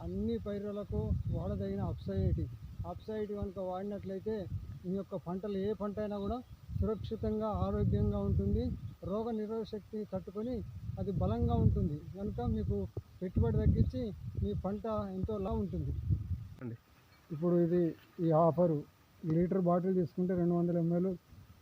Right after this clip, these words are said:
Speaker 1: ఫ్రీ ఇస్తుంది అప్సైడ్, ఆమ్వే కంపెనీ. ఇది కనుక మీరు ఈ యొక్క, దీన్ని వినియోగించుకోండి. తెలంగాణలో ఇప్పుడు ఈ ఆఫర్ అయిపోయింది, ఈ ఆంధ్రప్రదేశ్లో, ఏపీలో ఇప్పుడు నడుస్తూ ఉంది. మీకు కావాల్సిన వారు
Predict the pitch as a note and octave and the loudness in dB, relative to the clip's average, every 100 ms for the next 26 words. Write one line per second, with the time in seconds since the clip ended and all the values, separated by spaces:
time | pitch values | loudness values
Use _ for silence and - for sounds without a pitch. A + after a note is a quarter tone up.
0 | - D#3+ F#3+ F3+ - F3 E3+ G3 A#3+ - | 0 4 6 4 2 4 4 2 -2 -10
1 | - - - E3+ - G3 F#3+ E3 F#3 B3 | -14 -16 -6 -6 -2 2 2 2 0 -2
2 | - - - - - - D#3 F3 F#3+ F3+ | 0 0 0 -6 -12 -6 -2 0 0 0
3 | E3+ E3 F3 F3+ A3+ - - - - - | 0 0 0 0 -2 -8 -18 -18 -16 -8
4 | - - F#3+ G3 G3 G3 F#3+ F#3+ F3+ E3 | -2 0 2 2 0 0 -2 0 -2 -4
5 | - - - - - - F3+ F3 - F3 | -10 -10 -10 -8 -12 -4 -2 -2 -2 -4
6 | E3+ E3+ - - F#3+ D#3+ F3+ E3+ E3+ G3 | -2 -4 -8 -6 -4 0 2 4 4 4
7 | F#3+ F3 - F3 E3+ A3+ - - - - | 4 0 0 0 0 -2 -8 -8 -8 -8
8 | - - D#3 F#3+ G3 F#3+ G3 E3 E3+ E3 | -18 -2 0 2 0 0 -2 -2 -2 -2
9 | E3+ G3 F3+ E3 E3+ G3+ G3 - - - | -2 -2 -2 -2 -2 -2 -4 -6 -6 -8
10 | - F3 - G3 F#3 F#3+ F#3 - F3+ E3+ | -4 2 4 4 0 0 -2 -2 -2 0
11 | F3+ F#3 F#3 G#3 G#3+ - - - D#3 F3 | 0 0 0 -2 -6 -14 -14 -8 -2 2
12 | E3+ E3+ - F#3+ F3+ F3 A#3 - - - | 4 4 4 2 2 2 -2 -6 -10 -6
13 | - F3 - F3 G3 E3+ G#3 F#3+ G3 G3 | -2 -2 -2 0 0 0 0 0 0 0